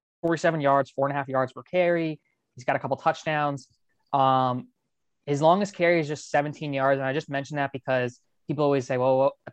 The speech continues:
people, "What was his longest carry? Like, is that really skewing his yards per carry?" And it's not. Like, that's not a big gain, seventeen yards. Vincent Davis, three point six. His long's nineteen. And then, um, uh, A J Davis, he's kind of an afterthought.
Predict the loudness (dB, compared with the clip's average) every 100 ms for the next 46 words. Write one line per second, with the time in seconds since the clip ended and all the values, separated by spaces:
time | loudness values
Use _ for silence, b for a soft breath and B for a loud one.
0 | -10 -8 -2 2 2 2 -2 -4 -6 -4
1 | -4 -4 -6 -6 -4 -6 -8 -10 -4 -2
2 | -2 -6 -10 _ -6 -4 0 -2 -2 -8
3 | -2 0 0 -2 -6 -6 -6 -4 -4 -6
4 | -8 -4 -4 -2 -4 -4 -8 -8 -6 -8
5 | -10 -6 -6 -8 -2 0 0 -2 -2 0
6 | 2 0 -2 _ _ _ _ _ _ _
7 | _ -2 0 0 0 0 -2 -10 _ -4
8 | -2 -2 -4 -2 -4 -4 -10 -20 _ _
9 | _ _ -6 -2 2 2 2 -2 -4 -6
10 | -8 -8 -6 -6 -8 _ -10 -2 0 2
11 | 0 -2 -4 -10 _ _ _ _ _ _
12 | _ _ _ -8 -2 0 0 -4 _ _
13 | _ -2 0 2 2 2 0 -8 -8 -4
14 | -2 -2 -4 -6 -10 -8 -6 -4